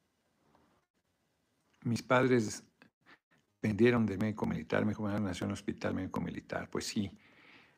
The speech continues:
pues sí, es este, un buen servicio, tiene buen prestigio el, la, la seguridad social de las Fuerzas Armadas.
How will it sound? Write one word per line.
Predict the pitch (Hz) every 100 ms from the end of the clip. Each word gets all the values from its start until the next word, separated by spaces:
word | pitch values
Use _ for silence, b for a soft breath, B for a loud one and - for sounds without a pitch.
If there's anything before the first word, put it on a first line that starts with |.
| B
pues | 127 127
sí, | - 190 180 175 - -
es | 160 165
este, | 170 170 - 113 110 104
un | 117
buen | 117 175
servicio, | - 127 120 170 - -
tiene | - 123 - 117 - -
buen | 107 113
prestigio | 101 - - - - - - _ _ b b b b b _ -
el, | - - - - - _ _ _
la, | 92 85 107
la | 101
seguridad | 113 98 101 110 117
social | 120 - 107 107
de | 104 92
las | -
Fuerzas | - - - 98
Armadas. | 95 107 113 90 87 -